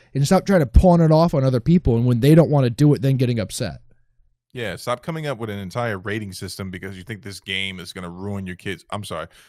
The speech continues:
Speaker 2: I was talking about Mortal Kombat with someone else, and this is reminding me of that conversation.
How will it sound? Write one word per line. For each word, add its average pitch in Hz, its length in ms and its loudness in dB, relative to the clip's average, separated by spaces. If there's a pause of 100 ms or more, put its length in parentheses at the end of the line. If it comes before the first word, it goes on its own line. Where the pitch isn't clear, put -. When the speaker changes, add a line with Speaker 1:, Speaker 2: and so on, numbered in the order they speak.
(200)
Speaker 2:
I - 80 -6
was 104 100 -8
talking 113 200 -2
about 95 160 -6
Mortal 95 220 -8
Kombat 92 340 -8
with 82 120 -12
someone 92 220 -8
else, 90 180 -8
and 95 80 -12
this 92 140 -8
is 98 60 -14
reminding 90 280 -10
me 85 60 -12
of 85 60 -10
that 85 80 -14
conversation. 92 560 -10